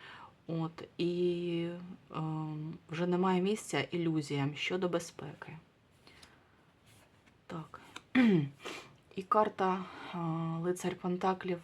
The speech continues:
е, перевернута. Ага. Е, вона також говорить про, м, застій, про повільний рух, е, про неефективність. От. Ця карта говорить, що зі сторони агресора він має, е,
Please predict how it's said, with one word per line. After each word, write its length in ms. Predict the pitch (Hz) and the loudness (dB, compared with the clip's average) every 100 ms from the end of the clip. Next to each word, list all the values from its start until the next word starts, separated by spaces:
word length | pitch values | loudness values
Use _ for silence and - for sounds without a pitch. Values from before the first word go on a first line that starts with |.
| - | -4
е, 240 | 170 165 165 | 0 0 -2
перевернута. 800 | 170 170 175 170 165 160 165 170 - _ - - - - - - - - - | 0 2 2 2 0 -4 -8 -14 -16 _ -20 -20 -20 -20 -20 -20 -20 -20 -16
Ага. 420 | - 165 165 156 151 - - 202 - | -6 -4 -2 -4 -6 -12 -12 -8 0
Е, 220 | 175 165 | 4 4
вона 240 | 165 190 | 4 4
також 300 | 196 190 202 | 4 2 0
говорить 580 | 185 185 180 196 190 180 | 0 0 4 4 4 2
про, 300 | - 180 180 175 170 165 - 185 | 0 6 8 6 4 -4 -10 -12
м, 460 | - 160 160 160 165 165 | -6 -4 -4 -6 -6 -6
застій, 680 | 160 175 175 - - 175 165 | 2 2 2 -6 -2 2 2
про 220 | 165 175 | 0 -2
повільний 580 | 170 180 196 190 185 185 | 0 2 4 4 4 4
рух, 440 | 175 151 143 - - - - - 175 165 - | 2 0 -4 -8 -16 -14 -14 -12 -12 -12 0
е, 140 | 160 156 151 151 160 147 - | 2 2 0 -2 -4 -6 -8
про 180 | - 180 | 2 6
неефективність. 1300 | 185 190 190 202 - - 156 147 143 147 139 - - - - - - - - - - | 6 6 2 -4 -4 0 0 0 -4 -6 -10 -16 -20 -20 -20 -20 -18 -18 -20 -20 -8
От. 480 | - 156 147 143 - 156 | -4 -2 -2 -4 -2 -2
Ця 140 | - 190 | 0 0
карта 300 | 190 202 185 | 0 2 0
говорить, 520 | 185 180 196 185 180 | 0 2 4 4 4
що 360 | - - 180 | 2 0 0
зі 120 | 170 170 | -2 -4
сторони 480 | - 180 175 180 | -4 -2 0 2
агресора 640 | 180 175 196 190 - 175 165 | 2 0 0 -2 -2 0 2
він 220 | 175 175 | 2 2
має, 340 | 185 180 175 | 2 2 2
е, 220 | 170 165 | 2 0